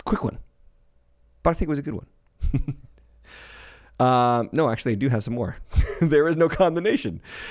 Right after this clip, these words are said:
because of Christ's blood. There is no separation because of Christ's love. I want you to live not fearfully, uh,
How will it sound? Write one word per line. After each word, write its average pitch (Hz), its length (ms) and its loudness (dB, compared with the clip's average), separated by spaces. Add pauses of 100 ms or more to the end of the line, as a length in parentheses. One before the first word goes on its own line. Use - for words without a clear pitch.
(140)
because 127 280 2
of 131 100 0
Christ's 131 420 2
blood. 104 460 -2
There 107 140 2
is 104 160 0
no 113 100 -2
separation 95 640 -4
because 101 260 -2
of 90 120 -8
Christ's - 300 -6
love. - 200 -12 (1080)
I 139 200 2
want 143 380 0
you 92 260 -4
to 95 240 -4 (320)
live 120 500 2 (220)
not 120 440 2 (360)
fearfully, - 720 0 (600)
uh, 92 300 -6